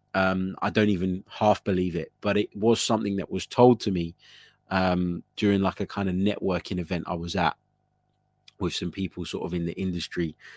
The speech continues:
uh, a few weeks, no, a few days ago. Um, so, as I say, look, I'm not telling you that this is the truth, but it, it, it, I thought it worth mentioning because Matt brought up the article that is, is currently doing the rounds in, uh,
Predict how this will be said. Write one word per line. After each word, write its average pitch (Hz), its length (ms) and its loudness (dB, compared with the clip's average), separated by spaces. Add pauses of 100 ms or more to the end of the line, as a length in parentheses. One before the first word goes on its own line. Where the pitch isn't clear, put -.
(260)
uh, 80 420 0
a - 80 -14
few 90 360 -2
weeks, - 680 -6
no, 90 160 -6
a 80 80 -6
few 107 180 -4
days 98 340 0
ago. 76 260 -2 (580)
Um, 87 520 0
so, 101 360 4 (1000)
as 95 200 2
I 85 40 -6
say, 76 340 -6
look, 92 220 -6
I'm 95 160 -2
not 92 280 -2
telling 87 320 -2
you 82 160 -2
that 80 200 -6
this 90 200 -6
is 82 100 -4
the 85 120 -6
truth, - 400 -2
but 87 160 0
it, 85 160 -2
it, - 180 -2
it, 95 180 -4
I 92 100 0
thought 113 240 6
it 98 100 2
worth 95 320 0
mentioning 104 480 0
because 85 480 -6 (500)
Matt 95 300 0
brought 95 240 -4
up - 140 -6
the 92 120 -4
article 82 460 -6
that 78 200 -6
is, - 400 -10
is - 160 -10
currently 85 340 -6
doing 82 240 -4
the 80 100 -6
rounds 80 440 -4
in, 80 220 -4
uh, 78 220 -4